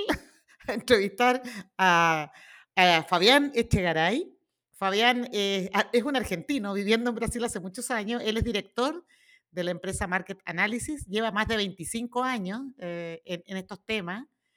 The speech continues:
Él es, además, doctor en ciencia política de la Universidad de Connecticut, Estados Unidos. Y lo más interesante, que yo, es una de las razones también por la que lo invitamos, es que él es actualmente vicepresidente del World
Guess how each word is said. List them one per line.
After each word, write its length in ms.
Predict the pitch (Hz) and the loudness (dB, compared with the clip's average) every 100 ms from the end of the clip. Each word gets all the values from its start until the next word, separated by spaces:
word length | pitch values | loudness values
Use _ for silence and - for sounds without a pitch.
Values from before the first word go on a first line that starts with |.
| _ _ _ - | _ _ _ -4
Él 220 | 202 208 | -2 2
es, 280 | 233 240 - | 2 2 -2
además, 400 | 208 190 180 208 | 0 0 0 0
doctor 520 | 233 226 220 240 311 - | -2 -2 0 0 0 -6
en 180 | 196 190 | -8 -6
ciencia 260 | 214 190 202 | -6 -6 -6
política 480 | 180 185 226 240 | -6 -6 -6 -4
de 80 | 226 | -4
la 80 | 190 | -4
Universidad 400 | 180 180 185 196 | -6 -8 -8 -8
de 60 | 190 | -6
Connecticut, 640 | 180 196 208 220 - 285 _ | -6 -6 -8 -12 -12 -12 _
Estados 420 | - 180 190 185 - | -18 -12 -10 -10 -8
Unidos. 320 | 240 214 294 _ _ _ _ _ - | -8 -8 -12 _ _ _ _ _ -6
Y 80 | |
lo 80 | 208 | 0
más 100 | 240 | 0
interesante, 580 | 285 370 370 330 311 349 | 2 2 2 0 -2 -4
que 120 | 269 | -4
yo, 100 | 240 247 - - - | -4 -6 -18 -20 -4
es 120 | 220 | 2
una 160 | 240 269 | 4 4
de 40 | |
las 60 | 185 | 4
razones 220 | 175 262 | 2 4
también 160 | 240 233 | 4 2
por 100 | 202 | 2
la 80 | |
que 80 | 180 | 0
lo 100 | 185 | 0
invitamos, 560 | 180 185 277 269 226 247 | -2 -2 0 0 -2 -6
es 120 | 240 - | -8 -4
que 120 | 226 | -4
él 80 | 247 | -2
es 180 | - - _ _ _ - | -6 -10 _ _ _ -8
actualmente 540 | 185 - 247 294 285 | -4 -2 0 0 0
vicepresidente 1160 | 220 226 240 226 208 196 170 220 254 262 320 381 _ _ _ _ _ | -2 -2 -2 -2 -2 -2 -4 -4 -6 -10 -12 -12 _ _ _ _ _
del 420 | 175 208 202 190 180 | -6 -2 0 -2 -2
World 500 | 202 226 240 240 | -2 2 2 0